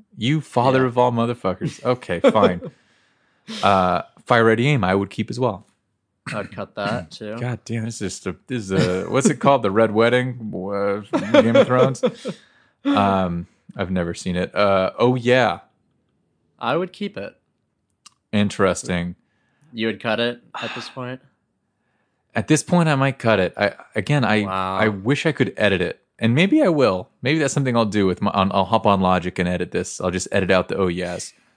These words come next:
Speaker 1: I like
Speaker 2: <laughs>
Speaker 1: every single thing except the Oh Yeahs in the context of how they came to be.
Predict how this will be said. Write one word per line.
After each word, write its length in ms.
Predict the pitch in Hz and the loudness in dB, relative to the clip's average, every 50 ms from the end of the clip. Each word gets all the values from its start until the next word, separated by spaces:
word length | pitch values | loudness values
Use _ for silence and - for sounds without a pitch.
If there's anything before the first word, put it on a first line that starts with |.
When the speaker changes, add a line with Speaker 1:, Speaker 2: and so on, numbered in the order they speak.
| _ - 294 - | _ -2 0 2
Speaker 1:
I 100 | - 127 | 4 4
like 260 | 135 143 139 131 117 - | 4 4 4 2 0 0
Speaker 2:
<laughs> 40 | |
Speaker 1:
every 260 | - 120 123 117 135 120 | 2 2 2 4 2 0
single 320 | - - 117 107 107 107 | 0 0 0 2 0 0
thing 240 | - - 110 101 98 | 0 2 0 0 0
except 320 | 92 - - 113 95 - | -2 -4 -2 -4 -2 -2
the 140 | - 104 98 | -2 -2 0
Oh 100 | 98 98 | 2 0
Yeahs 440 | 98 95 95 92 90 90 85 - - | 2 2 2 2 2 0 0 -2 -2
in 140 | - 101 90 | -2 0 0
the 80 | 90 - | 0 -2
context 600 | - - 101 92 90 87 - 92 87 - - - | -2 -2 0 0 0 0 0 -2 -2 -2 -2 -4
of 140 | 90 82 - | -4 -4 -2
how 160 | - 90 87 | -2 -2 -2
they 140 | 87 87 85 | -2 -4 -6
came 220 | - - 90 87 - | -6 -6 -6 -6 -6
to 100 | - 82 | -10 -10
be. 240 | 87 92 - - | -10 -12 -12 -14